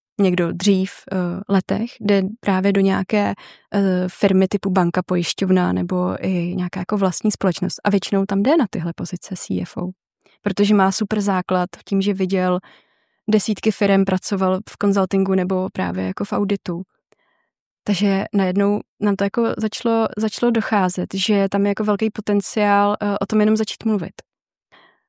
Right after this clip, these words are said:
A my jsme tenkrát přišli s kampaní Vyrostli jsme.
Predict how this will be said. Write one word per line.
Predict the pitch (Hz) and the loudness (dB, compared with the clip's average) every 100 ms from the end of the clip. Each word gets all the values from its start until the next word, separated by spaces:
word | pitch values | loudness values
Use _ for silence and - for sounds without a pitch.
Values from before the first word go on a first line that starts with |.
| _ - | _ 0
A | |
my | 202 196 | 2 2
jsme | - 220 208 | 0 2 2
tenkrát | 214 202 208 202 202 - 208 | 0 0 0 2 0 -4 -14
přišli | - - - 214 202 | -8 -6 -2 -2 -2
s | |
kampaní | - 208 196 208 202 190 180 | 0 0 2 2 2 2 0
Vyrostli | 185 190 185 - 233 | 0 -2 -2 -4 -4
jsme. | - 277 | -2 -4